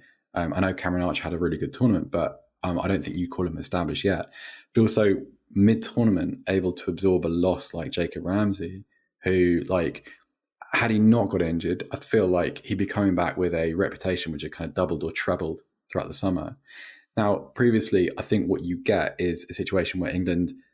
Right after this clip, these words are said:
um, a team like Spain, who, yeah, you mentioned that Ukraine game. I feel like a couple of things happened there. Like, Spain were excellent, but also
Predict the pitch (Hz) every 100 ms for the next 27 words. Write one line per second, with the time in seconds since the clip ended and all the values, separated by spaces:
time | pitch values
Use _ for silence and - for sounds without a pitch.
0 | _ _ - 87 80 80 - - - -
1 | 107 98 95 - - 95 82 82 85 -
2 | 85 80 80 - _ 95 92 107 127 131
3 | 120 90 90 - 95 98 98 92 - 98
4 | 104 104 - - - 110 95 76 - -
5 | _ _ _ _ _ _ _ - - -
6 | 98 90 90 - 90 80 - - - 110
7 | 107 90 - - 73 71 - - 95 -
8 | 85 85